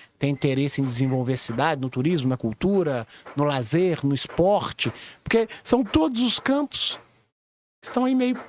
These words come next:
parados, vamos dizer assim, né? Tudo bem, nós estamos vindo de dois anos de pandemia, tem a guerra na Ucrânia e et cetera, gente, mas vamos pra vida,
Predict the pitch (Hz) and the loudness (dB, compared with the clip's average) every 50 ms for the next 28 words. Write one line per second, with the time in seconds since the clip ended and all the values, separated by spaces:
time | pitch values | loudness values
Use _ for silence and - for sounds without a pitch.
0 | - _ - 262 262 220 196 185 190 202 180 156 151 151 147 139 135 139 135 127 | -4 _ 0 0 2 2 2 2 0 -2 -2 -2 -2 -2 -2 -4 -2 -2 -2 -2
1 | 131 - - - 190 202 202 202 202 - 294 311 311 277 247 247 262 262 262 247 | -2 -4 -4 -2 -2 -2 -2 -2 -2 -4 -2 0 2 2 2 4 2 2 2 0
2 | 220 196 214 196 185 190 202 175 170 196 190 175 190 190 165 - 190 185 208 202 | 2 2 2 2 2 0 0 2 2 2 2 2 2 0 2 0 2 2 2 2
3 | 185 185 202 214 226 214 208 202 196 185 - - - - - - _ 185 190 190 | 2 2 2 2 2 2 4 2 2 0 -2 -6 -12 -14 -16 -2 _ 2 2 4
4 | 185 190 185 190 202 202 196 185 - _ - 202 214 220 220 220 214 208 208 208 | 2 2 2 2 4 2 2 0 0 _ 2 4 4 4 2 2 2 2 2 2
5 | 208 202 196 196 190 - - 196 202 185 175 202 208 190 208 190 170 175 190 190 | 2 2 2 0 0 0 0 0 2 2 2 0 0 2 2 2 2 2 0 2
6 | - 196 175 151 147 151 170 208 202 180 156 120 107 | 0 0 0 0 0 0 2 2 2 2 0 0 0